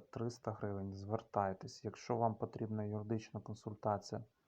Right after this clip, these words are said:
е, з кримінального права і процесу, це коштує від ста до трьохсот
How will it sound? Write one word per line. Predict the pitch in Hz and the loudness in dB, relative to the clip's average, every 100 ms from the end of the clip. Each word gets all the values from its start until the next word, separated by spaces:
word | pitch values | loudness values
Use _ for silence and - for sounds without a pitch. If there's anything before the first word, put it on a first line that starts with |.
| - - - - - - - - _ _ | -20 -20 -20 -20 -20 -20 -20 -20 _ _
е, | - - | -2 0
з | - - 113 113 104 - - - - - - - | -2 0 6 6 6 -2 -20 -20 -20 -18 -12 -8
кримінального | - 110 117 113 107 | -2 4 6 8 6
права | 107 110 104 | 4 4 4
і | 101 | 0
процесу, | - - - 156 - | -4 -2 2 2 0
це | - - | -8 -6
коштує | - 113 - 110 | -4 -4 0 0
від | 104 | -2
ста | - - 131 | -2 2 4
до | 123 | 2
трьохсот | 117 - - - 123 | -4 -8 -12 -2 -2